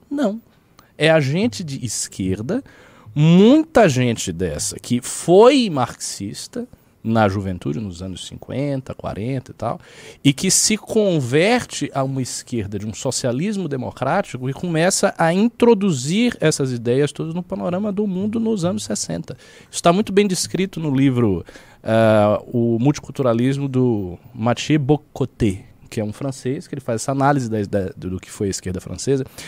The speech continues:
E os nomes da esquerda francesa que fizeram isso eram nomes ligados ao movimento socialista. Eles não eram liberais. Os liberais, aliás, estavam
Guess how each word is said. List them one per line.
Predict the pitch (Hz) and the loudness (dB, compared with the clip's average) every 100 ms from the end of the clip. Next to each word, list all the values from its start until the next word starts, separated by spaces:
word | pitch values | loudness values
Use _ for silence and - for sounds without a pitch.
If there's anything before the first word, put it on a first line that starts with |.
| 156 | 0
E | 165 | 4
os | 165 | 6
nomes | 147 202 302 | 6 6 6
da | 196 | 4
esquerda | 165 - 135 | 2 0 -4
francesa | 123 113 - 104 | -4 -8 -8 -8
que | - | -8
fizeram | 104 101 101 | -4 -2 0
isso | 131 220 - - - | 0 -4 -6 -14 -8
eram | - 127 | 0 2
nomes | 127 156 214 | 2 0 0
ligados | 185 131 151 220 220 - | -2 2 2 2 -2 2
ao | 147 196 | 4 4
movimento | 196 160 160 202 196 | 4 0 -2 -2 -4
socialista. | - 185 - 233 220 95 123 - - 80 _ _ 101 | -2 -2 -2 -2 0 -2 -2 -4 -8 -10 _ _ -8
Eles | 101 | -4
não | 110 107 | -2 0
eram | 233 | 0
liberais. | 254 90 55 - - - - - | 0 -4 -8 -14 -18 -20 -20 -6
Os | 131 | 0
liberais, | 160 156 147 240 | 2 4 6 6
aliás, | 240 165 190 - | 4 4 6 4
estavam | 185 - 180 214 247 | 0 0 4 4 2